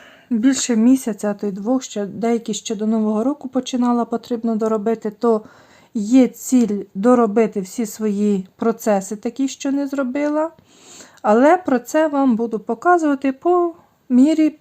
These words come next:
е, знімання влогу. Ну що ж, приступаю тоді, я доробляю сонечко, довишиваю зверху і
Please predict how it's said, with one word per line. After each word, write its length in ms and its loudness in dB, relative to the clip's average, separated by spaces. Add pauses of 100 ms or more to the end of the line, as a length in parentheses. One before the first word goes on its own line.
(120)
е, 380 2
знімання 580 2
влогу. 460 -2 (1080)
Ну 140 4
що 320 2
ж, 260 -4
приступаю 680 0
тоді, 300 -6
я 120 0
доробляю 680 0
сонечко, 720 -2
довишиваю 760 -2
зверху 480 -2
і 360 -2